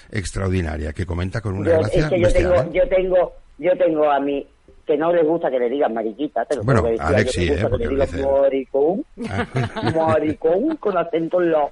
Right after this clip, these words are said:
Speaker 2: O. Y, y yo tengo a todos los de España, los tengo yo pa' mí.
Speaker 1: Pues mira.
Speaker 2: En mi Twi-, en mi, en mi Facebook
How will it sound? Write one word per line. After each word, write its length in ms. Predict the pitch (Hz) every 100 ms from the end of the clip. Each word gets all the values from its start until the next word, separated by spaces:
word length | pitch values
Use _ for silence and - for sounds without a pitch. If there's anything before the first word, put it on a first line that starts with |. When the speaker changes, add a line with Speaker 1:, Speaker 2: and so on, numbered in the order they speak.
| -
Speaker 2:
O. 240 | 170 185 - _ - 117 104 - - - - 247
Y, 460 | 202 190 170 156 -
y 100 | 160
yo 120 | 143
tengo 220 | 139 135 143
a 80 |
todos 320 | 151 170 165 175
los 220 | 170 135
de 120 | 139
España, 460 | - - 190 208 214
los 180 | - -
tengo 260 | 175 156
yo 140 | 165 165
pa' 120 | 156
mí. 140 | - - _ _ - - -
Speaker 1:
Pues 120 | -
mira. 160 | - 180
Speaker 2:
En 140 | 165
mi 140 | 156
Twi-, 260 | 147 220 302
en 180 | 208 196
mi, 240 | 190 180 170
en 160 | 170
mi 100 | 165
Facebook 540 | 160 - 294 277 359